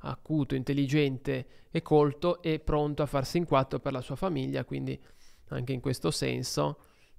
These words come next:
ehm, per sacrificare in qualche modo le sue convinzioni, le sue passioni, eh, ma, eh, appunto per sottolineare quindi il suo senso di sacrificio, no? E di,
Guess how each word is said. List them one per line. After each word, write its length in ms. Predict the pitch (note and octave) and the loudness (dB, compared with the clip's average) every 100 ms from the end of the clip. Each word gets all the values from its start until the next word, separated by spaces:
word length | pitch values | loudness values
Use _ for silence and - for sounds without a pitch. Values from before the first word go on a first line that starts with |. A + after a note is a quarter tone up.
| - | -8
ehm, 920 | - B2+ B2+ - G#2 - - - - | -6 -4 -6 -8 -12 -14 -16 -16 -12
per 160 | D3+ C3 | -10 -8
sacrificare 840 | - - C3 D3 - D3+ C3+ C3+ | -8 -6 -4 -4 0 2 2 -2
in 60 | B2+ | -4
qualche 300 | C#3 C3 C#3 | -6 -6 -6
modo 300 | C3+ B2+ B2 | -6 -6 -8
le 100 | B2 | -10
sue 500 | - D3+ C#3 B2+ A#2 - - - - - - - - - - - | -8 -4 -2 -4 -6 -16 -20 -20 -20 -20 -20 -20 -20 -20 -8 0
convinzioni, 1400 | C3+ C3+ C3+ - D#3 D#3+ C#3+ C3 C3 B2+ A#2+ A2+ F#2+ F#2 | 2 2 2 4 8 10 8 4 -2 -2 -4 -8 -10 -10
le 120 | G#2 | -10
sue 380 | - - C3+ B2+ | -10 -4 -2 -2
passioni, 920 | C3+ D3 - D#3 C#3 C3+ C#3+ F3 F3+ | -2 -4 4 6 6 4 2 -2 -4
eh, 380 | D3 B2 A#2+ A#2 | -8 -10 -10 -14
ma, 280 | B2 B2+ A#2+ - | -10 -8 -8 -12
eh, 420 | A2 B2+ B2 A2+ G2 - - - - - - - | -14 -12 -12 -12 -16 -18 -20 -20 -20 -20 -20 -16
appunto 420 | C#3+ - C#3 D3+ | -12 -6 -4 -4
per 160 | - C3 | -6 -8
sottolineare 640 | - - C#3 C#3 C3+ C#3+ | -10 -8 -6 -4 -4 -4
quindi 340 | C3 C3+ C#3 C#3 - - - - - | -4 -6 -6 -8 -12 -20 -20 -18 -12
il 80 | C3 | -8
suo 120 | C3+ | -6
senso 400 | - C#3+ C#3+ C#3 | 0 2 2 0
di 100 | C3 | -6
sacrificio, 800 | - C3 D3 C3 F3 C#3+ - C3 | -6 -4 -4 -2 -2 -2 -4 -4
no? 260 | C#3+ D3 - - | -2 -4 -6 -20
E 160 | - C3 | -12 -10
di, 500 | C3 B2+ A#2+ A#2 - | -6 -6 -8 -10 -14